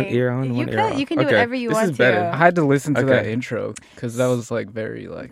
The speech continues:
Speaker 1: So today I learned a very
Speaker 3: <laughs>
Speaker 1: fun fact. I've known, I think I've known Neb for about a year now, on and off through, like, parties and things, but I did not know Neb was not Neb's real name. I assumed that.
Speaker 2: Yeah.
Speaker 1: So, like, the average
Speaker 2: <laughs>
Speaker 1: person would assume that Neb was Ben backwards and that was his name, but his name is actually, can I say your name?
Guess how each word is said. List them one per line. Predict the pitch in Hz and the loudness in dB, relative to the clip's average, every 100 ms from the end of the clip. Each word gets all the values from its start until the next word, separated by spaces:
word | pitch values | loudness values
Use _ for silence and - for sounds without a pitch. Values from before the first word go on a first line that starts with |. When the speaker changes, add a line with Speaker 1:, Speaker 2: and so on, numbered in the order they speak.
| - | -10
Speaker 1:
So | 285 | -8
today | 269 - 285 | -6 -4 -2
I | |
learned | 269 254 254 | -2 -2 -2
a | |
very | 214 254 214 | 0 0 0
Speaker 3:
<laughs> | 247 | -2
Speaker 1:
fun | 220 214 | -4 -2
fact. | 214 185 - | 0 -2 -2
I've | 214 | -4
known, | 226 220 208 202 | -2 -6 -8 -12
I | - 202 | -10 -10
think | 240 | -8
I've | 226 | -8
known | 202 190 180 | -8 -10 -10
Neb | 175 | -10
for | 190 | -8
about | 175 170 | -6 -8
a | |
year | 165 165 175 | -8 -8 -8
now, | 175 170 170 | -6 -6 -6
on | 170 | -6
and | 165 | -6
off | 165 | -8
through, | - | -8
like, | 156 165 | -10 -10
parties | - 185 180 170 | -8 -6 -6 -8
and | 170 | -10
things, | 170 165 160 | -10 -12 -10
but | 165 - | -10 -6
I | 233 | -4
did | 277 | -2
not | 269 | -4
know | 240 | -6
Neb | 226 214 196 180 190 _ - | -6 -6 -6 -8 -16 _ -18
was | 165 165 | -16 -12
not | 175 170 | -10 -12
Neb's | 170 160 156 156 | -16 -20 -20 -20
real | 160 139 123 | -18 -16 -16
name. | - 123 - 104 | -18 -18 -20 -6
I | 190 226 | -2 0
assumed | 131 - | 0 -2
that. | - 101 | -2 4
Speaker 2:
Yeah. | 123 135 123 107 | 6 8 8 6
Speaker 1:
So, | - | 6
like, | 190 | 6
the | - | 6
average | 302 - - | 6 8 6
Speaker 2:
<laughs> | 175 311 339 | 6 4 2
Speaker 1:
person | 294 | -2
would | 254 | 0
assume | 247 - 247 | -2 -2 -2
that | 226 202 | 0 -2
Neb | 190 208 208 | 0 -2 -2
was | 185 185 175 175 - - | -4 -8 -8 -14 -12 -2
Ben | 202 196 190 | 0 0 0
backwards | 190 196 - 208 185 | -2 -2 -2 -4 -4
and | 175 | -4
that | 175 | -2
was | 160 170 | -4 -8
his | 170 | -12
name, | 175 165 | -12 -10
but | 165 | -6
his | 233 294 | -6 -4
name | 330 | -4
is | 285 | -2
actually, | 190 196 - 185 170 | 0 -2 -4 -10 -10
can | - 262 | -10 -8
I | |
say | 277 294 | -8 -8
your | |
name? | 302 311 | -10 -12